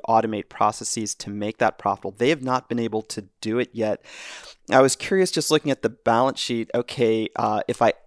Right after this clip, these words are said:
if I close my eyes to everything else and look at these cumulative losses, compare that to the assets on the balance sheet and the liabilities I see, what does that accumulated deficit account look like at the bottom of the balance sheet?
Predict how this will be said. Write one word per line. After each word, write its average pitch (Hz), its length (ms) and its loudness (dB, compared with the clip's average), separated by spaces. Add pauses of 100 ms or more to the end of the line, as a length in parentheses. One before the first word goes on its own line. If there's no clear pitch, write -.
(180)
if - 100 -4
I 120 80 6
close 165 340 4
my 151 140 4
eyes 139 100 0
to 131 80 2
everything 123 340 0
else 113 440 -2
and 117 180 -2
look 127 180 0
at - 60 -10
these 127 180 -2
cumulative 135 760 -6
losses, 113 540 2 (440)
compare 160 480 0
that 135 240 6
to 135 100 -6
the 110 160 -4
assets 117 400 -2
on 113 120 -2
the 107 40 -4
balance 104 360 -2
sheet 104 180 -6
and 104 80 -8
the 107 60 -4
liabilities 104 500 -4
I 107 100 -4
see, 110 380 -4 (680)
what 135 320 4
does 156 140 -2
that 123 280 6
accumulated 120 680 -2
deficit 113 480 -2
account 113 440 -4 (160)
look 120 300 0
like 110 440 -2 (300)
at - 200 -4
the 104 60 -6
bottom 113 640 4
of 110 120 -6
the 110 80 -2
balance 104 420 -2
sheet? 117 340 -6